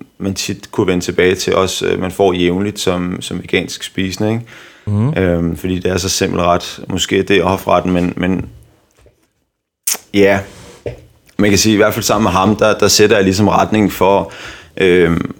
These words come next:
Speaker 1: hvordan kommer det her ligesom ud over stablen, og får nogle, nogle numre også til forskellige folk, som, som på den måde også kunne skabe noget netværk. Det har så medført, at sådan noget som Ringsted Festival og, øhm, Tønder Festival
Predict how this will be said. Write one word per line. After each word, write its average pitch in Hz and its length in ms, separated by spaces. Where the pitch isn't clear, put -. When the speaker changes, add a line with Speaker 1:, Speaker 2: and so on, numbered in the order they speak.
Speaker 1:
hvordan 92 360
kommer 92 240
det 98 160
her 95 160
ligesom 92 260
ud 90 140
over 90 100
stablen, 90 460
og 87 120
får 92 240
nogle, 90 280
nogle 92 220
numre 92 340
også 90 460
til 87 440
forskellige 90 420
folk, 92 340
som, 87 400
som 90 240
på - 60
den 90 180
måde 90 140
også 87 240
kunne 85 120
skabe 90 260
noget 87 120
netværk. 87 420
Det - 60
har 98 40
så 101 120
medført, 98 400
at - 80
sådan 101 80
noget 92 120
som 90 160
Ringsted 95 440
Festival 87 640
og, 50 560
øhm, - 320
Tønder 160 220
Festival 117 500